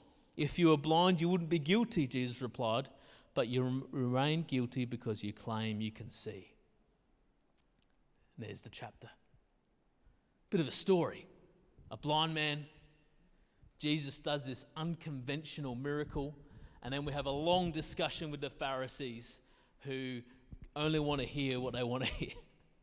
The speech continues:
All right, let's pray. God, this is your word. And, uh, I pray that you just make it come alive in us. I pray that your words are remembered and not mine. And God, we just want to know you more. We want to know your love, experience your power and your greatness.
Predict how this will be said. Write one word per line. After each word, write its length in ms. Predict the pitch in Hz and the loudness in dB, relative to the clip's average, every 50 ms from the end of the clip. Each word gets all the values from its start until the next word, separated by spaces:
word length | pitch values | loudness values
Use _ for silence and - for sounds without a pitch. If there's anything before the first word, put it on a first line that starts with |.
| _ _ _ _ _ _ _ _ _ _ _ _ | _ _ _ _ _ _ _ _ _ _ _ _
All 80 | - 113 | -2 -2
right, 100 | 110 - | -2 -2
let's 160 | - 131 - | -4 -8 -6
pray. 200 | - - 131 127 | -2 0 0 0
God, 260 | 135 170 170 175 180 - - - - - - - - - - | 4 8 10 10 8 8 2 -8 -20 -20 -20 -20 -20 -16 -8
this 180 | 147 160 156 - | -6 -4 -2 -2
is 140 | 151 139 143 | 0 2 2
your 180 | 143 131 123 | 2 2 2
word. 300 | 120 131 156 202 240 - - - - - - - - - - - | 2 0 0 0 0 -2 -6 -14 -20 -20 -20 -20 -20 -20 -12 -4
And, 420 | - 120 123 120 117 120 117 120 | 0 2 2 2 0 -2 -2 0
uh, 220 | 123 117 117 113 85 | 0 0 2 0 2
I 100 | 123 131 | 2 0
pray 320 | 135 - - 139 127 123 127 | 0 -2 -2 -2 0 0 0
that 180 | 127 120 80 | 0 -2 -2
you 160 | 107 131 127 120 | -4 -4 -4 -6
just 220 | 127 120 - - | -6 -8 -8 -8
make 200 | 131 123 123 - | -8 -10 -10 -10
it 80 | 101 - | -16 -14
come 180 | - 135 123 | -12 -10 -8
alive 380 | 113 113 123 127 131 131 131 135 | -6 -6 -4 -2 -2 -4 -4 -6
in 80 | 135 | -6
us. 220 | 143 160 165 - 147 | -6 -6 -6 -6 -6
I 60 | 123 | -6
pray 220 | - - 139 127 | -6 -6 -4 -4
that 140 | 113 110 110 | -4 -4 -6
your 200 | 120 131 131 135 | -4 -4 -4 -2
words 340 | 135 131 131 135 143 131 135 | 0 0 2 2 0 0 0
are 60 | 131 | -2
remembered 560 | 123 120 117 117 120 120 131 131 131 147 139 | -2 -2 -4 -4 -4 -6 -6 -4 -6 -6 -6
and 180 | 117 101 101 104 | -6 -8 -8 -6
not 200 | 120 120 - - | -6 -6 -6 -6
mine. 400 | 113 110 107 110 117 123 151 170 - - _ - - - - - - | -10 -10 -8 -8 -8 -8 -10 -12 -14 -18 _ -20 -20 -20 -20 -16 -14
And 140 | 135 139 135 | -12 -8 -6
God, 180 | 156 156 175 | -4 -2 0
we 120 | 202 220 190 | 0 0 0
just 200 | 156 139 - 156 | -2 -4 -4 -4
want 180 | 139 123 120 | -4 -2 -2
to 60 | 127 | -2
know 140 | 135 135 139 | -2 -2 -2
you 240 | 147 143 147 147 143 | 0 0 -2 -2 -2
more. 200 | 139 139 143 156 | -2 -4 -4 -4
We 120 | 156 151 | -4 -4
want 160 | 135 123 123 120 | -4 -2 -4 -4
to 60 | 117 | -4
know 120 | 123 120 | -4 -4
your 220 | 123 127 120 113 113 | -4 -4 -4 -6 -4
love, 280 | 113 117 120 127 123 | -4 -4 -4 -4 -4
experience 640 | 120 - - - - _ 131 127 127 131 117 127 - | -8 -10 -12 -14 -12 _ -8 -8 -6 -8 -8 -8 -8
your 80 | 117 101 | -10 -10
power 480 | - - - 117 113 117 123 123 117 | -10 -10 -8 -8 -6 -4 -6 -6 -6
and 120 | 98 110 107 | -8 -10 -10
your 160 | 104 101 98 | -12 -12 -12
greatness. 520 | - 117 117 120 120 - 127 120 - - | -10 -6 -6 -6 -6 -6 -10 -12 -14 -16